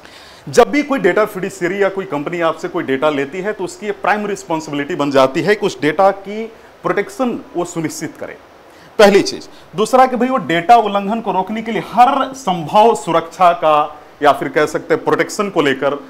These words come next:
वो जागरूक रहे, हर प्रकार के tools बनाए जिससे आपके data protected रहे। तो ये उसकी अपनी ड्यूटी है एक कंपनी की या data fiduciary की। इसके बाद अगर मान लीजिए कि उल्लंघन होती है, आपकी data breach हो जाती है, कहीं पे viral या कुछ भी हो जाता है,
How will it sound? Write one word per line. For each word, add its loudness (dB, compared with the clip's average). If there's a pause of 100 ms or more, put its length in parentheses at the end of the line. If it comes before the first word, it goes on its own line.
(160)
वो 2
जागरूक 2
रहे, 2
हर 4
प्रकार 2
के -4
tools -6
बनाए -2 (120)
जिससे -2
आपके 2
data 0
protected -6
रहे। -10 (720)
तो -4
ये 0
उसकी -4
अपनी -2
ड्यूटी -10
है -2
एक -8
कंपनी -6
की -6
या 0
data -2
fiduciary -10
की। -18 (460)
इसके 0
बाद 8
अगर 8
मान 6
लीजिए 0
कि -4
उल्लंघन 0
होती -2
है, 4
आपकी 2
data 2
breach -4
हो -2
जाती 2
है, -4
कहीं -2
पे -2
viral 4
या 2
कुछ -2
भी 2
हो 2
जाता 2
है, -6